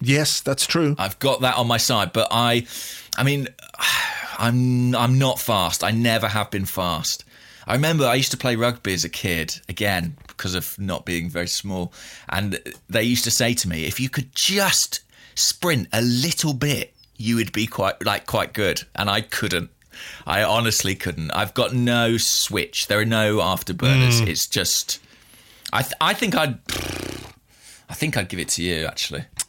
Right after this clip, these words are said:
Speaker 1: Okay.
Speaker 2: Two, so the best of three. There you go.
Speaker 1: All right, there you go. I think that's quite
Speaker 2: What about
Speaker 1: generous.
Speaker 2: this question?
Speaker 1: Go on.
Speaker 2: This is from Arsenal, Arsenal Jumberg on a similar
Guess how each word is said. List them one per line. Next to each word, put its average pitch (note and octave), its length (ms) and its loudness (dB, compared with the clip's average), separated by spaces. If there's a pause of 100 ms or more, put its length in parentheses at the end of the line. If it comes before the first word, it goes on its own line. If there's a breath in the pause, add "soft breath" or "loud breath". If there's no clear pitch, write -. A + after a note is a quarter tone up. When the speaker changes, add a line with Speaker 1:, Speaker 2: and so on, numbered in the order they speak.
(160)
Speaker 1:
Okay. C3 320 2 (100)
Speaker 2:
Two, - 100 -12
so - 140 2
the A#2 80 2
best D3 240 0
of B2 100 0
three. E2+ 360 -2 (600 loud breath)
There G2+ 160 0
you F2+ 60 0
go. D#2 200 -2
Speaker 1:
All D3+ 120 4
right, C#3 180 4
there C#3+ 140 4
you A#2 140 2
go. G#2 180 2
I C3+ 100 4
think D#3 160 4
that's C3+ 160 2
quite C3 180 2
Speaker 2:
What - 40 4
about G#3 160 2
Speaker 1:
generous. A#2+ 180 4
Speaker 2:
this G#2+ 80 2
question? - 400 0 (100)
Speaker 1:
Go C#3+ 120 4
on. C#3 160 2
Speaker 2:
This C#3 180 0
is F3+ 120 -2
from E3 240 -2
Arsenal, C#3 500 0
Arsenal A#2+ 340 0
Jumberg B2 320 0
on F#2 60 -2
a - 40 -2
similar G2+ 560 0